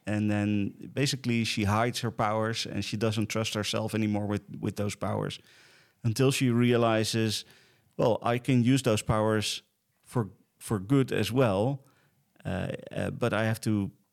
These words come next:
you know, be open about what I can do and, and, uh, uh,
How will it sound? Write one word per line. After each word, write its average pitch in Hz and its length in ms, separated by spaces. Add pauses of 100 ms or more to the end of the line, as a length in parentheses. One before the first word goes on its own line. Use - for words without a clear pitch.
(300)
you 117 140
know, 104 300 (840)
be 104 160
open 123 340
about 104 360 (120)
what 117 200
I 107 120
can 127 200
do 123 600
and, 101 420
and, 98 360
uh, 95 40
uh, 90 640